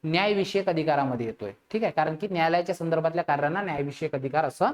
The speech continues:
म्हणतात. क्लिअर? चला पुढे जाऊया. नेक्स्ट, घटनेच्या कोणत्या अनुच्छेदामध्ये उच्च न्यायालय हे अभिलेखाचं न्यायालय असं सांगितलं आहे? तर बघा, आर्टिकल टू वन फाईव्ह असं म्हणतंय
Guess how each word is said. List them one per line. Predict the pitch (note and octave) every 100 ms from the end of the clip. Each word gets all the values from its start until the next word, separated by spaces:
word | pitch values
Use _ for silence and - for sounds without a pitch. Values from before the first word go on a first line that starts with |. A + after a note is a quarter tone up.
| - _ -
म्हणतात. | C3+ A#2 G#2
क्लिअर? | - - A3 C4+ C#4 - _ _ _ -
चला | - _ -
पुढे | D#3+
जाऊया. | D#3+ D#3+ F#3+ - _ _ - - _ _ _ _ _ _ _ _ _ C3+
नेक्स्ट, | E3 E3 - _ _ _ _ _ _ _
घटनेच्या | E3 E3 B3+ D4+
कोणत्या | - A#3 A#3+ C#4+
अनुच्छेदामध्ये | B3 A#3+ - A#3 A#3+ A#3+
उच्च | A#3 F#3 -
न्यायालय | A#3 A#3 G#3+ A3+
हे | G#3
अभिलेखाचं | F3 F#3+ F#3+ G3 G3 F#3
न्यायालय | E3 D#3+ E3+
असं | D#3+ -
सांगितलं | D#3 C3+ - G#2+
आहे? | - _
तर | F3
बघा, | G3 E3+ - - _ _ _ -
आर्टिकल | F3 F#3 B3+ B3+ C#4+
टू | C4+ B3 B3 B3
वन | B3
फाईव्ह | B3 G#3+ G#3+ G#3
असं | G#3+
म्हणतंय | G3 D#3+ D#3 G3+